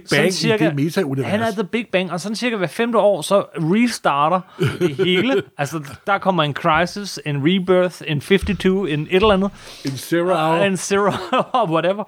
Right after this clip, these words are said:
Speaker 1: Og så starter det forfra, men det bevirker så, at hele multiverset ændrer sig på grund af den begivenhed, der er der. Så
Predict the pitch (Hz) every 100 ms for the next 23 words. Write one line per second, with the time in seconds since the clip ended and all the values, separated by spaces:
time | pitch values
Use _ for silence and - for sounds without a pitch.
0 | - - - - - 190 180 - - 196
1 | 170 190 - 214 190 185 147 170 160 233
2 | 190 226 202 214 180 170 151 151 139 226
3 | 277 311 294 147 - 165 226 311 349 220
4 | 208 147 120 113 - - 180 185 175 -
5 | 110 - - - 147 - 160 143 139 143
6 | 151 147 143 131 139 127 123 131 123 -
7 | - - 196